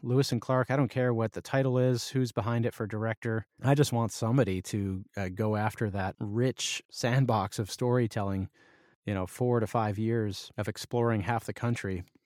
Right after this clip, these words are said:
Gotta come up with something good out of that, right? Um, and then my other answer is, really, this has been recently, 'cause I've been, uh, reading through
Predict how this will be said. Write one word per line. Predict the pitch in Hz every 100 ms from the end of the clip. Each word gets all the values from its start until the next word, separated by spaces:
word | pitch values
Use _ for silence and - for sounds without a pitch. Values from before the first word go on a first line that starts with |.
| _
Gotta | 110 123
come | 113 110
up | 101
with | - 101
something | - 101 98
good | 98 98
out | 95
of | 90
that, | 101 -
right? | 95 101 _ _ - - - - _ -
Um, | 123 127 123 123 123 -
and | 143
then | 147
my | 139 131
other | 156 175
answer | 143 123 120 - 120 120
is, | 117 113 110 110 - - -
really, | 107 135 185 226
this | 147 -
has | 135
been | 131 117
recently, | 113 139 - 78 92 87
'cause | 117
I've | 117 110
been, | 120 113 -
uh, | 110
reading | 107 165 175
through | 147 - 143 143 135